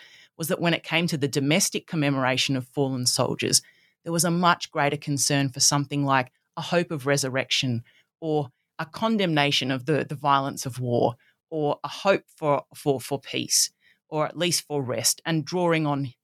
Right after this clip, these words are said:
hymns and Bible phrases much, much more readily than we see on public memorials here in Australia.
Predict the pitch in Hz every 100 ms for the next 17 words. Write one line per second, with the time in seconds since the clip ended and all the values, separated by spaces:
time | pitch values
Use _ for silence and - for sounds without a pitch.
0 | _ - 208 202 196 165 135 131 - 151
1 | 160 165 - 147 151 151 139 - _ _
2 | 165 185 190 - 165 156 - 151 139 143
3 | 143 131 127 135 131 - - 135 127 135
4 | 131 - 139 135 143 135 139 135 123 120
5 | 135 123 120 - 135 127 127 -